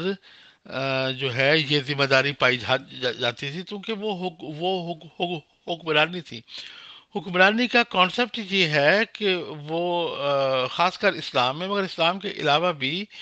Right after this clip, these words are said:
कि, अ, जो मुल्क है वो अल्लाह का है। "कुलिल्लाहुम्मा मालिकल मुल्की, अ, तुतिल मुल्का मन तशा।" फिर सूरह बकरा के में आता है कि, अम,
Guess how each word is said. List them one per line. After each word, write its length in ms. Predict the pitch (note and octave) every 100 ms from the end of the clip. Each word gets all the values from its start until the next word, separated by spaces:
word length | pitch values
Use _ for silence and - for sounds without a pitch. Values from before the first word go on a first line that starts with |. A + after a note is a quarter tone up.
| - - - -
कि, 400 | D#3+ D#3 D#3+ D#3 D3+
अ, 560 | - C3+ C3+ C3+ B2+ - C3
जो 440 | B2+ D3+ D3+ C#3+ C3+
मुल्क 420 | C3+ G#3 B3 -
है 240 | C#3 C#3+
वो 220 | D3+ D3 E3+
अल्लाह 320 | E3+ D#3 C#3
का 180 | - G2
है। 120 | - _ - - - - _
"कुलिल्लाहुम्मा 800 | D#3+ E3 D#3 E3+ G3+ G#3 G#3 G#3+
मालिकल 500 | F#3 F#3 G3+ G3 F#3
मुल्की, 360 | E3+ D3 - G#2 _ _ - - - - _
अ, 300 | - C3+ B2
तुतिल 420 | B2 F3 F#3 F#3+ F#3+
मुल्का 320 | F#3+ F#3+ F#3+
मन 140 | E3+
तशा।" 500 | D#3+ D3+ - B2 - -
फिर 380 | D#3+ C#3+ C3+ C#3+
सूरह 200 | F#3 D#3+
बकरा 360 | E3+ G3 F#3+
के 440 | F3+ F#3 F3+ F3 D3+
में 180 | E3+
आता 320 | D#3+ D#3 - E3+
है 80 |
कि, 520 | D#3+ E3+ D#3+ D#3+ D#3+ D3+
अम, 800 | - C#3 C#3+ C#3 C#3 C3+ C3 B2